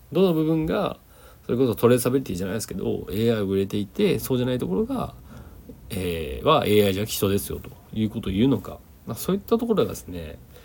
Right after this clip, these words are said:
まあ、ポイントになっていくかもしれません。まさにその割合を出すってだけでも、まあ、一つの何かサービスやね、仕事になるかもしれないですし、求めてないのかもしれないですよね、そういうのね。そういうのめんどくさくて、も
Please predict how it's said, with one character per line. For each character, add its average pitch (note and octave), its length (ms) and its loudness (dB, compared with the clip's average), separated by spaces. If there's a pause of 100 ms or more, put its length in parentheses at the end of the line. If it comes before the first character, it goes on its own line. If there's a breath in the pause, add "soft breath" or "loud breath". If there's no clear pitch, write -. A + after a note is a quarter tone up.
(400 loud breath)
ま C#3 80 0
あ、 - 20 -6
ポ A2+ 140 6
イ G#2+ 40 6
ン G2+ 40 2
ト G#2 100 6
に G2+ 80 4
な G#2 60 2
っ G2+ 40 -2
て F#2 140 -6
い F2+ 40 -6
く - 40 -12
か C#3 120 -4
も G2+ 180 -2
し - 160 -10
れ E2+ 140 -6
ま D#2+ 160 -10
せ - 180 -10
ん。 - 200 -12
ま D#3 140 4
さ D3 120 -2
に G2+ 60 -2
そ A#2 120 -2
の A#2+ 180 4
割 C3 260 4
合 D#3+ 120 8
を C3+ 60 2
出 C#3+ 120 -2
す - 220 -14 (100)
っ - 40 -18
て G2+ 100 -4
だ - 100 -6
け - 80 -4
で G2 100 -4
も、 F#2 480 -2
ま B2 80 -4
あ、 - 20 -4
一 C3+ 180 -4
つ A2 100 -6
の E2 140 -8 (540 soft breath)
何 G#2+ 180 -4
か - 160 -8
サ A2+ 200 -2
ー G2 40 -2
ビ F2 100 -8
ス - 120 -10
や E2+ 60 -16
ね、 A2+ 240 -8
仕 - 100 -12
事 F#2+ 200 -2
に F2+ 80 -2
な C#3 80 0
る C3+ 80 0
か - 80 -10
も - 120 -12
し - 120 -10
れ D2+ 60 -12
な E2 120 -10
い D2 80 -12
で D2+ 100 -16
す - 120 -14
し、 D#2 300 -6 (760)
求 A#2 320 2
め F3+ 120 10
て - 100 -2
な A2+ 140 4
い - 160 -4 (280)
の A2+ 80 4
か - 120 -2
も D3 60 2
し - 100 0
れ F#2+ 60 0
な F2 80 -6
い - 40 -8
で - 60 -12
す - 80 -16
よ - 80 -14
ね、 - 120 -4
そ F#2 200 -4
う E2+ 60 -6
い E2 40 -8
う D#2+ 40 -10
の E2 60 -10
ね。 C#3+ 120 -6 (480 loud breath)
そ F#3 120 0
う - 20 6
い - 20 8
う B2 40 6
の - 20 6
め B2+ 80 6
ん D3 60 4
ど F3 80 2
く F3+ 60 -6
さ G3+ 120 -2
く - 80 -10
て、 G#2+ 420 0
も C3 320 -2